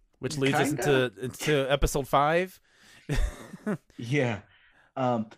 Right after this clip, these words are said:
Speaker 2: and, uh, also, 'cause we haven't really talked about it,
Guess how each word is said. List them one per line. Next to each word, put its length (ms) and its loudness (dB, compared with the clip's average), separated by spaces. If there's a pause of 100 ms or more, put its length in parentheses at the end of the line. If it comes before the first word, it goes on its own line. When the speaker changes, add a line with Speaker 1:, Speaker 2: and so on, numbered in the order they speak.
(200)
Speaker 2:
and, 380 -2 (480)
uh, 40 0 (380)
also, 680 0 (680)
'cause 160 0
we 60 0
haven't 160 -2
really 180 0
talked 280 -4
about 220 -6
it, 140 -12